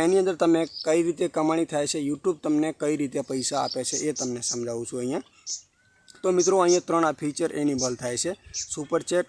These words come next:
મેમ્બરશીપ અને શોપિંગ. તો મિત્રો આની અંદર ખાસ કરીને આ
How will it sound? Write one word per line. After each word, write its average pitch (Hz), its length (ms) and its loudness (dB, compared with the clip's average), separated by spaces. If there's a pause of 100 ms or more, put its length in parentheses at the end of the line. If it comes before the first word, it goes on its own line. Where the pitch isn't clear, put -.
(160)
મેમ્બરશીપ 156 500 -2 (160)
અને 143 140 -4 (120)
શોપિંગ. 123 360 -8 (400)
તો 190 40 -2 (100)
મિત્રો 202 220 2
આની 185 220 6
અંદર 190 160 0 (140)
ખાસ 180 260 2
કરીને 170 320 2
આ 156 60 4